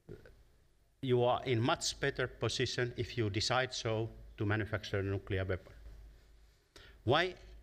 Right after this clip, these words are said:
Iran doesn't need uranium enrichment at this point of time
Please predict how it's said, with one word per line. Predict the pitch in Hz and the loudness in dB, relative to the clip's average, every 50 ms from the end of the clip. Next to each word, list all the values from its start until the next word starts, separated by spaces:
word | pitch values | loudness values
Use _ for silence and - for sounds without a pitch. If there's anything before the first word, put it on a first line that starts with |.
| - - | -8 -2
Iran | 135 139 135 143 135 123 120 110 113 | -2 2 4 4 4 4 4 2 0
doesn't | 127 120 - 123 98 113 | -2 0 -2 -2 0 2
need | 120 117 110 - | 2 2 0 0
uranium | 131 117 110 113 113 107 101 101 98 101 - - | 0 0 0 0 0 0 0 -2 -2 -4 -4 -4
enrichment | 117 98 101 107 - - 110 101 92 - | -4 -2 0 -2 -2 0 -2 -2 0 0
at | 98 - - | 0 2 2
this | 117 - - | 0 0 0
point | - 120 113 104 - | 0 -2 0 0 0
of | 117 104 - | -2 -4 0
time | - 117 107 104 104 | 0 0 0 0 -2